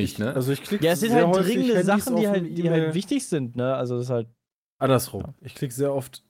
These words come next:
Speaker 2: Mails auf dem Handy an. Weißt du, so jetzt die von Mikkel zum Beispiel, die letzte.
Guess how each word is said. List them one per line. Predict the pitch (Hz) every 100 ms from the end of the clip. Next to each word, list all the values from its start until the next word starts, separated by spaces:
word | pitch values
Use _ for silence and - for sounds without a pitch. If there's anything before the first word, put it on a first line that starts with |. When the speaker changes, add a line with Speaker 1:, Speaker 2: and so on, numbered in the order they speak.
| _ _ _ _ -
Speaker 2:
Mails | - 135 147 151
auf | 143 127
dem | 127
Handy | 127 127 117
an. | 110 185 277 _ -
Weißt | 123
du, | 131
so | 131
jetzt | 139 135
die | 147
von | - 123
Mikkel | 156 208
zum | 202 185
Beispiel, | 175 - 185
die | 165
letzte. | 165 170 - 220 226